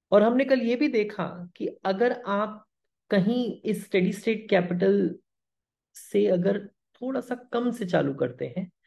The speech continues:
then you will slowly converge towards the steady state। Similarly, आप धीरे-धीरे इस steady state की तरफ जाते चले जाएंगे।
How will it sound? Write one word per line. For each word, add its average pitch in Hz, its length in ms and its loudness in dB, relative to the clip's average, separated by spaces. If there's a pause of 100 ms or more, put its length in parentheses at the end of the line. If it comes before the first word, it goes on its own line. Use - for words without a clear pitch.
(440)
then 202 180 6
you 214 120 4
will 233 240 -4
slowly 262 760 4
converge 170 720 2 (1700)
towards 143 320 0
the 123 200 -6
steady - 400 -10
state। - 380 -20 (2750)
Similarly, 208 640 4 (340)
आप 196 160 2
धीरे-धीरे 247 840 -2 (220)
इस 180 180 0
steady 180 260 2
state 180 300 2
की 160 80 0
तरफ 156 280 0
जाते 120 300 -2
चले - 240 -12
जाएंगे। - 400 -20